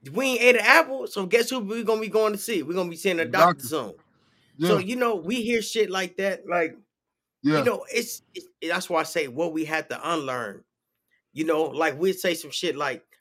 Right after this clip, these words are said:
Speaker 1: "Practice make"
Speaker 2: Perfect.
Speaker 1: But name one thing that's perfect.
Speaker 2: Not a damn thing.
Speaker 1: So why would you put that
Speaker 2: <laughs>
Speaker 1: on the kid? I say
Speaker 2: Yeah.
Speaker 1: practice make improvement.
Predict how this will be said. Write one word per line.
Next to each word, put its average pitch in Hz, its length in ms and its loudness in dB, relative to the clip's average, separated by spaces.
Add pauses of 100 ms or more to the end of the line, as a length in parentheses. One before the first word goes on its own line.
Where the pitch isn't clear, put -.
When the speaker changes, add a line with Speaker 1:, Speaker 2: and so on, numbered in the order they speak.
(140)
Speaker 1:
"Practice 185 440 0
make" 170 380 0 (960)
Speaker 2:
Perfect. - 420 -2 (960)
Speaker 1:
But 196 320 0
name 214 360 2
one 214 180 4
thing 214 220 4
that's 190 160 -2
perfect. - 480 -2 (1080)
Speaker 2:
Not 123 260 -2
a 120 40 -4
damn 143 380 2
thing. 147 340 0 (260)
Speaker 1:
So 214 80 2
why 240 200 4
would 240 180 2
you 233 120 8
put 240 260 2
that 247 160 6
Speaker 2:
<laughs> - 0 -
Speaker 1:
on 240 160 4
the 226 80 -2
kid? 294 480 0 (440)
I 285 140 8
say 196 240 2
Speaker 2:
Yeah. 180 80 -8
Speaker 1:
practice 202 440 2
make 208 280 2
improvement. 190 720 0